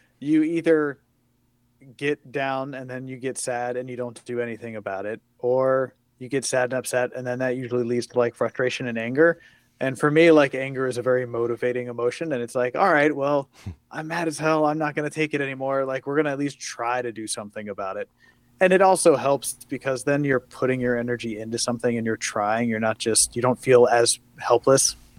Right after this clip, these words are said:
Speaker 1: I mean, even if you were helpless, you don't feel <laughs> helpless if you're actually doing
Speaker 2: Yeah.
Speaker 1: something. And so this felt like a meaningful thing that I could do. That was also, like, a good place to kinda, like,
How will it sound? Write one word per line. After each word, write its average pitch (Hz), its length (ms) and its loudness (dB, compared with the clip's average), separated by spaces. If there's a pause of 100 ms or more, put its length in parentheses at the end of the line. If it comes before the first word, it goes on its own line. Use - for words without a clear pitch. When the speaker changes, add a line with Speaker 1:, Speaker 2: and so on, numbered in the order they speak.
(160)
Speaker 1:
I 123 60 -4
mean, 139 120 8
even 151 140 10
if 143 140 8
you 127 100 0
were 123 200 6
helpless, 135 400 6
you 123 80 -4
don't 120 160 -2
feel 120 200 2
<laughs> 139 120 6
helpless 147 300 6
if 151 100 6
you're 127 120 6
actually 127 280 2
doing 113 240 -2
Speaker 2:
Yeah. 117 40 -6 (300)
Speaker 1:
something. 151 160 -6 (480)
And 127 240 6
so 131 220 6
this 127 280 2
felt 123 360 2
like 123 340 0 (640)
a 156 80 8
meaningful 160 540 8
thing 151 300 4
that 135 160 6
I 135 100 6
could 107 400 -6
do. 120 480 4 (640)
That 131 280 6
was 131 160 0
also, 127 320 2
like, 120 200 2
a 120 80 -2
good 117 240 -4
place 117 280 -2
to - 120 -8
kinda, 113 260 -4
like, 110 320 -6